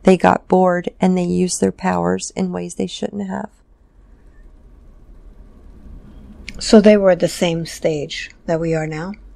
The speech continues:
Speaker 1: They were much farther advanced.
Speaker 2: Mm-hmm.
Speaker 1: They were already past the fast part of space.
Speaker 2: Okay.
Speaker 1: And that's why they got bored, because
Speaker 2: Mm-hmm.
Speaker 1: they quit getting, you can always receive the packets of information in the fractals.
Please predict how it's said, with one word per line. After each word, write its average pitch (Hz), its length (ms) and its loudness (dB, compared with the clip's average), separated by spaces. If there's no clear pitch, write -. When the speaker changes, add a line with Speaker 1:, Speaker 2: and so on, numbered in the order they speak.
Speaker 1:
They 196 120 6
were 196 160 0
much 190 320 -2
farther 202 360 2
advanced. 185 840 -4
Speaker 2:
Mm-hmm. 160 140 -14
Speaker 1:
They 196 120 4
were 190 180 -4
already 190 320 -6
past - 760 -10
the 190 60 2
fast - 580 -2
part 196 240 -6
of 185 80 -14
space. 175 800 -10
Speaker 2:
Okay. 147 220 -20
Speaker 1:
And 185 180 6
that's - 280 -4
why 170 160 -2
they 160 120 -8
got 160 300 -10
bored, 180 380 -6
because 175 420 -12
Speaker 2:
Mm-hmm. - 360 -20
Speaker 1:
they 180 120 -2
quit - 300 -10
getting, 185 500 -10
you 208 140 4
can 226 160 0
always 233 320 -4
receive 202 420 -4
the 202 80 -6
packets 190 540 -8
of 190 100 -12
information 190 640 -12
in 175 80 -12
the 175 80 -12
fractals. 175 640 -12